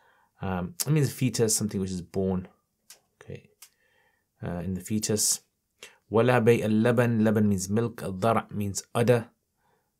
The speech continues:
Udder. Uh, ولا, okay.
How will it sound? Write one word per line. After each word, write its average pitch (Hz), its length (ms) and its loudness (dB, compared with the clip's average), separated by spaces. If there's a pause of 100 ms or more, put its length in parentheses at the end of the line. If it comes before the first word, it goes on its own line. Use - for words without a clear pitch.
(180)
Udder. 113 340 0 (2500)
Uh, 92 300 -6
ولا, 113 640 2 (1000)
okay. - 320 -10